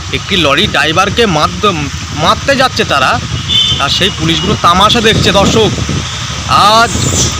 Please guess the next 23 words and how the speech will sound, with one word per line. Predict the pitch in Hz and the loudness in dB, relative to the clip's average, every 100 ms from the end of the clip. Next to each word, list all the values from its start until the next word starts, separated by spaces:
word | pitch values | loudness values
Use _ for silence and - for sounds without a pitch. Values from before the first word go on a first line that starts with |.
| - - 160 | -4 -4 0
ওইসব | 170 202 - | 2 2 2
দালাল | 165 190 226 220 | 2 4 4 4
মিডিয়াদের | 220 226 214 208 175 139 - - - | 4 4 2 2 0 -2 -6 -6 -4
বলবো | 147 208 208 202 156 - - - | 0 2 4 4 2 -2 -6 -4
সাবধান | 143 151 170 208 | -2 -2 0 2
হয়ে | 185 202 | 4 2
যান। | 196 202 185 - - - - - - - - - - - - - - - | 4 2 2 -2 -6 -8 -8 -8 -8 -8 -8 -10 -10 -10 -10 -10 -8 0
খাস | 196 - | 0 0
করে | 233 233 | 2 2
বলবো | 202 202 233 262 254 - - - | 2 2 4 4 2 -2 -6 -2
আরামবাগ | 143 180 190 190 208 | 2 2 2 0 0
টিভি | 196 | 0
শফিকুল | - 156 185 190 175 | -2 -2 -2 0 0
ইসলাম, | 160 170 170 135 - - - - - - 127 | 0 2 2 0 -4 -6 -10 -12 -10 -6 -4
এক | 143 160 | -4 -2
নম্বরের | 160 165 160 | -2 0 0
দালাল। | 135 135 139 113 - - - - - - - - | 0 2 2 0 -8 -14 -12 -12 -12 -8 -2 0
এটা | - 170 | 0 0
দেখতে | 175 220 | -2 -2
পাচ্ছে | 214 233 277 | 0 0 0
না? | 262 220 - - - - - - - | 0 0 -4 -12 -10 -10 -10 -10 -6
ওর | 156 170 156 - | 0 0 0 -2
চোখ | 180 | -2